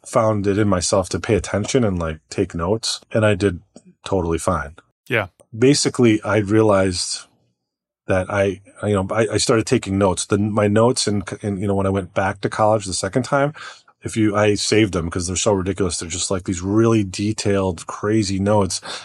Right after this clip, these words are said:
Speaker 1: And I found it's the only way that I could maintain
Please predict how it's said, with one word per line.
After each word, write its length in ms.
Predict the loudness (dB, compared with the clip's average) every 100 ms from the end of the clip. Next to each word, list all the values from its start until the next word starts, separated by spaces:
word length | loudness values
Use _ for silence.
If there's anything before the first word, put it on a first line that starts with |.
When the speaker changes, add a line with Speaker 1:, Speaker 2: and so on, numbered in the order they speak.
| -4
Speaker 1:
And 80 | -2
I 20 |
found 240 | 0 0
it's 120 | 0 -4
the 100 | -2
only 300 | 2 2 4
way 200 | 4 4
that 140 | 4
I 140 | 2 0
could 200 | -6 -10 _ -6
maintain 800 | 0 0 -2 -4 -2 -2 -4